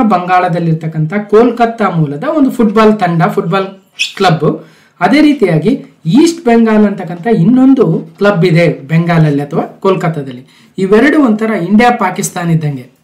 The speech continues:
ಆ ಫುಟ್ಬಾಲಲ್ಲಿ, ಒಂದೇ ಊರಿನವೇ, but ಅಷ್ಟೊಂದು ಒಳ್ಳೆ ಕಾಂಪಿಟೇಟಿವ್ ಆಗಿ ಆಡ್ತಾರೆ ಅಂದಂಗೆ. ಬಹಳ ವರ್ಷಗಳಿಂದಲೂ ಒಂದ್ಸಲ ಮೋಹನ್ ಬಗಾನ್ ಡುರಾಂಡೋ ಕಪ್ ಗೆದ್ರೆ ಇನ್ನೊಂದ್ಸಲ ಈಸ್ಟ್ ಬೆಂಗಾಲ್ ಗೆಲ್ತಾ ಇತ್ತು.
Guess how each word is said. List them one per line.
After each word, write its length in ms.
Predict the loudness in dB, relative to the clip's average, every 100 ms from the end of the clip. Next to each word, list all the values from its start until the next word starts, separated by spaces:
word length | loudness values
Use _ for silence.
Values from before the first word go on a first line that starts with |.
| _ _ _
ಆ 100 | -4
ಫುಟ್ಬಾಲಲ್ಲಿ, 580 | 0 0 2 0 2 0
ಒಂದೇ 300 | -2 -2 2
ಊರಿನವೇ, 840 | 4 4 4 2 2 0 -6 -20 _ _
but 140 | -4 -2
ಅಷ್ಟೊಂದು 500 | 0 0 -2 -2 -2
ಒಳ್ಳೆ 300 | 0 0 -2
ಕಾಂಪಿಟೇಟಿವ್ 1040 | -4 0 2 2 0 2 0 0 -2 0
ಆಗಿ 240 | 0 -2
ಆಡ್ತಾರೆ 380 | 0 0 0 0
ಅಂದಂಗೆ. 600 | -2 -2 -6 -6 -10 _ _
ಬಹಳ 200 | -2 0 2 2
ವರ್ಷಗಳಿಂದಲೂ 800 | 0 0 0 -2 -2 -2 -2 -4 _ _
ಒಂದ್ಸಲ 360 | 0 2 2 2
ಮೋಹನ್ 440 | 4 2 4 4 4
ಬಗಾನ್ 300 | 4 2 2
ಡುರಾಂಡೋ 380 | 2 2 0 -2
ಕಪ್ 220 | -8 -6
ಗೆದ್ರೆ 300 | -6 0 0
ಇನ್ನೊಂದ್ಸಲ 340 | 2 0 0
ಈಸ್ಟ್ 340 | 2 2 0 0
ಬೆಂಗಾಲ್ 280 | 2 2
ಗೆಲ್ತಾ 300 | 2 -2 0
ಇತ್ತು. 220 | -4 -6